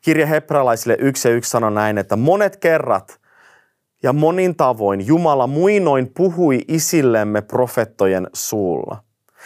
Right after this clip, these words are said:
Elikkä pyhä henki on puhunut läpi historian. Hän on välittänyt sitä Jumalan suunnitelmaa ja Jeesuksen tekoja seurakunnalle ja ihmisille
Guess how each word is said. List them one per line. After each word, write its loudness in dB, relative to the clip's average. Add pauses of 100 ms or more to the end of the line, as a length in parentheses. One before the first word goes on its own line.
(180)
Elikkä 0
pyhä -2
henki -2
on -2 (120)
puhunut 0 (160)
läpi -2
historian. -2 (300)
Hän -2
on -2
välittänyt -2
sitä -6
Jumalan 0
suunnitelmaa -2 (560)
ja 2
Jeesuksen 0 (100)
tekoja 2
seurakunnalle 0
ja 2
ihmisille -2